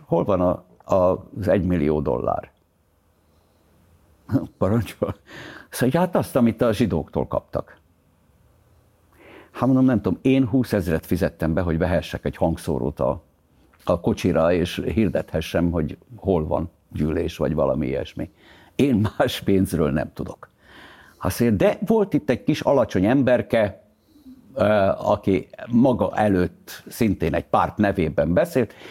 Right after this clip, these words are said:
és ő azt mondta, hogy a, ezeknek könnyű, az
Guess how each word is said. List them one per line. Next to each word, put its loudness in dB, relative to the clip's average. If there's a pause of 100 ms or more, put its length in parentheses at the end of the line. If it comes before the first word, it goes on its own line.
és -2
ő 2
azt 2
mondta, 2
hogy 0 (520)
a, 2 (120)
ezeknek 0
könnyű, 2
az 2